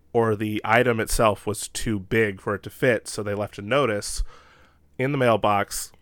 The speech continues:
and, uh, I just have to reschedule the delivery, which sucks, but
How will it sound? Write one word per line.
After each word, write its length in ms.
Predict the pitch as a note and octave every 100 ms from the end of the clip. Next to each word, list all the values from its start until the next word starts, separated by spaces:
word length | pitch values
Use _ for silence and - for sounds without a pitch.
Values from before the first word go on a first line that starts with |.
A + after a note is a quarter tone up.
| _ _ _ _ _ _ _ _ _ _ - - -
and, 440 | A#2 G#2+ G#2 G2+ -
uh, 360 | A2 G2+ G2 G2 -
I 100 | G#2+
just 140 | G#2
have 140 | A2 -
to 80 |
reschedule 500 | G2+ G2+ - G2+ G2+
the 100 | F#2+
delivery, 420 | F#2+ A2 C3 F#2+ G2+
which 360 | E3 - - -
sucks, 460 | - F3+ F3 - -
but 400 | - D3 C#3